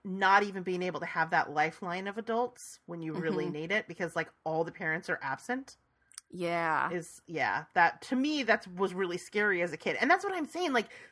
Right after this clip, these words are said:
Speaker 1: this movie, like, really kind of goes for the horror in a way that,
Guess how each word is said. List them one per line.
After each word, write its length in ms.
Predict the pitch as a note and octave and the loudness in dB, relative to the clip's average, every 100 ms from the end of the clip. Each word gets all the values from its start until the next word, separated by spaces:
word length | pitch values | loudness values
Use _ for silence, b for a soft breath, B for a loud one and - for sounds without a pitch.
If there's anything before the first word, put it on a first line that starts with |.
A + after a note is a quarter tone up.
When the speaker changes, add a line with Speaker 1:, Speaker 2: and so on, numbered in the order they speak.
| - | -4
Speaker 1:
this 180 | D4+ F4+ | -4 0
movie, 340 | F#4+ G#4 G4+ | 0 2 2
like, 160 | E4 A3 | 2 -2
really 500 | E3+ F#3 A#3+ C#4 B3 | -2 2 2 2 -2
kind 240 | - A#3 | 2 4
of 220 | G3 F3 - | 4 -2 -2
goes 380 | F3+ G#3 A3 | 2 6 6
for 160 | - G3 | 4 -4
the 100 | F3 | -4
horror 420 | C#3+ F#3 G3 G#3 F#3+ | -2 0 4 4 4
in 60 | |
a 40 | F3 | 2
way 300 | F3 F3+ F#3+ | 2 2 0
that, 240 | F#3 - | -2 -6